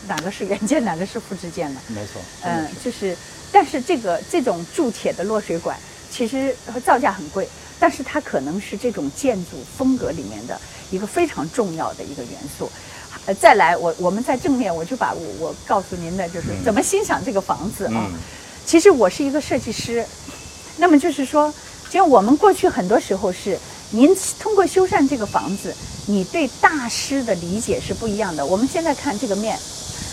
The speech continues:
Speaker 1: 其实这个砖块呢，是，这个砖是有五六种颜色的。
Speaker 2: 嗯。
Speaker 1: 那你去看我们，等会儿我再给你看别的面，你就知道，一个，一个砖块，如果说它有很多种不同的颜色的时候，这个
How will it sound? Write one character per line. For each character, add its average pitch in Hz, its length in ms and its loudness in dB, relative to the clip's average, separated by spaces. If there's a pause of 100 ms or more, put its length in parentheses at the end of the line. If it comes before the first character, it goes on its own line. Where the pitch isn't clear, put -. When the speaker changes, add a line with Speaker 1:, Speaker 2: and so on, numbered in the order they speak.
(180)
Speaker 1:
其 339 160 4
实 349 160 0
这 381 100 6
个 285 120 6
砖 349 260 2
块 311 320 0
呢， 165 160 -4
是， - 260 -6 (360)
这 349 100 2
个 247 100 6
砖 294 340 8
是 277 200 -2
有 208 120 0
五 175 180 -4
六 240 180 0
种 180 140 -8 (100)
颜 - 120 -4
色 165 260 -4 (120)
的。 - 80 -6 (180)
Speaker 2:
嗯。 87 60 -8 (500)
Speaker 1:
那 294 180 8 (280)
你 254 80 0
去 370 140 2
看 349 240 0
我 185 80 4
们， 196 180 0
等 - 160 8
会 415 80 6
儿 370 40 6
我 202 100 6
再 202 140 -2
给 285 80 4
你 262 100 6
看 285 240 0
别 180 140 2
的 320 100 4
面， 294 220 6
你 170 80 -4
就 170 100 -4
知 170 160 -4
道， 160 180 0 (480)
一 269 140 8
个， 330 260 10 (100)
一 247 160 6
个 302 140 10
砖 311 440 4
块， - 360 2 (480)
如 285 300 10
果 220 200 8
说 233 300 2
它 - 200 2
有 202 220 6
很 170 240 -4
多 269 180 2
种 165 240 -2
不 381 80 6
同 190 280 0
的 240 80 0
颜 180 240 -4
色 208 200 -2
的 180 80 -4
时 - 160 -6
候， - 200 -6 (400)
这 381 80 8
个 262 200 6